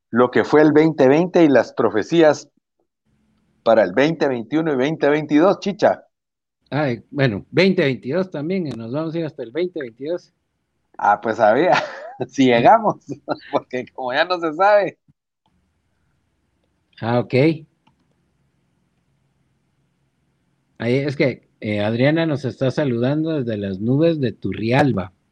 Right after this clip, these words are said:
Speaker 2: de Cartago.
Speaker 1: Turrialba, Costa Rica, en Cartago. Saludos para Adriana, por favor, Adri, salucita ahí, que te la estás pasando bien.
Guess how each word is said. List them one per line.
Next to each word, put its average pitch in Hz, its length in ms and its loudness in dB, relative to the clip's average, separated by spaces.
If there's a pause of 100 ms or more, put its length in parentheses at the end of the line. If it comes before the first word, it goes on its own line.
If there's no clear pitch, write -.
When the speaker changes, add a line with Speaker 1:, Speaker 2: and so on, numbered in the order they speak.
(220)
Speaker 2:
de 107 180 -6
Cartago. 98 640 -4 (680)
Speaker 1:
Turrialba, 180 680 2
Costa 120 360 -6
Rica, 185 360 -4
en 185 120 -12
Cartago. 104 720 -2 (640)
Saludos 165 420 2
para 131 240 4
Adriana, 185 480 2
por 127 140 -10
favor, 151 260 2
Adri, 202 360 4
salucita 160 640 0
ahí, 214 260 2
que 165 120 -6
te 135 120 -6
la 123 80 -2
estás 160 260 -4
pasando 160 460 -2
bien. 214 480 0